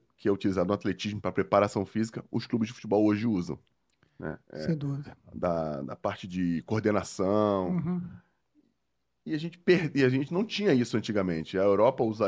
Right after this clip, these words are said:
Speaker 1: usa isso há muito mais tempo que nós, visto que fisicamente eles, durante muito tempo, tiveram na nossa frente. E quando eu, eu tive em Viena, meu, meu preparador físico, ele era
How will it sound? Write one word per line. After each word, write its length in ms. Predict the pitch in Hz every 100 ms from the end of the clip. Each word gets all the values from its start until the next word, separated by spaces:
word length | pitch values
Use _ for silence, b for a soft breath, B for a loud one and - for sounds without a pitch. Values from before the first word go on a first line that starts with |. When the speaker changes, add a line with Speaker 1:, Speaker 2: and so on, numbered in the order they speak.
| 95
Speaker 1:
usa 220 | 95 101 95
isso 240 | 95 -
há 40 |
muito 220 | 92 98 104
mais 180 | 87
tempo 180 | - 90
que 80 | -
nós, 400 | 90 87 117 - _ b b b b b - -
visto 300 | 101 90 101
que 240 | - 92 87
fisicamente 540 | 104 92 98 95 92
eles, 320 | 92 87 - - _ _ - - _
durante 280 | 90 98 -
muito 140 | 101
tempo, 180 | 107 101
tiveram 280 | - 101 101
na 80 | 98
nossa 200 | 98 92
frente. 500 | - 98 135 - 139 127 - _ _ _ _ _ _ _ _ _ _ -
E 60 | 139
quando 280 | 180 190 175 151
eu, 80 | 135
eu 40 |
tive 260 | 131 127 123
em 60 |
Viena, 540 | 110 110 117 120 85 82 _ _ _ _ _ _ _ -
meu, 220 | 113 113
meu 220 | 107 110
preparador 420 | 104 104 107 104 101
físico, 300 | 107 - 120
ele 140 | 117
era 280 | 113 117